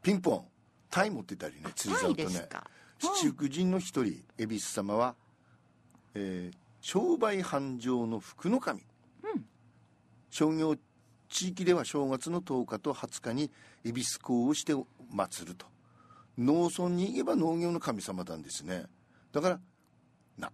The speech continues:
Speaker 1: なんでもいいって言えばなんだけど。
Speaker 2: うん。
Speaker 1: で、農家では、その米俵と関係あるお大黒様と共に、まあ、ダブルで、
Speaker 2: うん。
Speaker 1: セットで、あの、恵比寿大黒というので、祀っていると。
Speaker 2: ありがたい。
Speaker 1: で、これ、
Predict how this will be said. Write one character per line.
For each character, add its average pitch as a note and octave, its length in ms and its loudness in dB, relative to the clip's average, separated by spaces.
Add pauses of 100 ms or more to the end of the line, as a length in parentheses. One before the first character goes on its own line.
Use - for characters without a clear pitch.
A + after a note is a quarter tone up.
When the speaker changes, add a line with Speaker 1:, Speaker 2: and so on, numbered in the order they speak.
Speaker 1:
な - 180 -6
ん - 80 -16
で - 100 -14
も C#3+ 140 2
い F3+ 60 4
い - 40 2
っ - 20 -8
て C#3 100 0
言 G2+ 120 -4
え - 20 -4
ば F#2 60 -4
な F#2 100 0
ん F#2 260 -6
だ - 100 -2
け F#4 60 0
ど。 G#4 60 0
Speaker 2:
う F#4+ 160 2
ん。 F#3 220 2
Speaker 1:
で、 D#3+ 100 6
農 F#3 240 4
家 G#3+ 160 4
で G#3+ 100 -2
は、 F#3+ 220 0 (260)
そ B2+ 120 -6
の A#2+ 40 0
米 D3 320 0
俵 E3 600 2
と E3 100 -4
関 A2+ 200 -6
係 G#2 180 -6
あ F#2+ 60 -2
る F2 160 -8
お A2 120 -10
大 G#2+ 260 0
黒 G#2 180 -10
様 A#2+ 300 -4
と D3+ 120 -2
共 D3+ 240 -2
に、 D#3 160 -4 (320)
ま A#2+ 80 -4
あ、 G2 40 -4 (220)
ダ C3 160 2
ブ F#3 120 -6
ル F#3 100 -4
で、 D3+ 140 -4 (240)
Speaker 2:
う B3+ 40 4
ん。 - 20 6
Speaker 1:
セ E4+ 120 6
ッ - 40 4
ト F#3+ 180 2
で、 - 180 2 (600)
あ G2 120 -2
の、 F2+ 160 -6 (200)
恵 G#2 120 -2
比 F#2+ 80 -6
寿 F#2 160 -4
大 F#2+ 200 -2
黒 G2 160 -8 (100)
と A2+ 100 -2
い G#2 140 0
う F2 100 -4
の E2+ 100 -8
で、 E3 200 2 (1080)
祀 F2+ 340 -8
っ - 40 -20
て - 120 -4
い E2 100 -2
る F2+ 100 -12
と。 - 240 -14
Speaker 2:
あ - 100 -8
り - 60 -12
が - 180 -8
た - 80 -12
い。 - 40 -8 (340)
Speaker 1:
で、 C3 60 -2
こ - 140 -8
れ、 B2+ 120 2